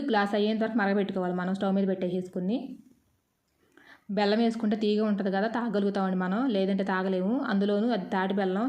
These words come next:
హెల్త్ పరంగా చాలా మంచిది. మీకు తె-,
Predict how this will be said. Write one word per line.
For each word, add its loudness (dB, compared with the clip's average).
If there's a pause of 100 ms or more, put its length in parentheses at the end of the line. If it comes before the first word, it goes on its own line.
హెల్త్ 0
పరంగా 0
చాలా -2
మంచిది. -2 (2750)
మీకు -2
తె-, -2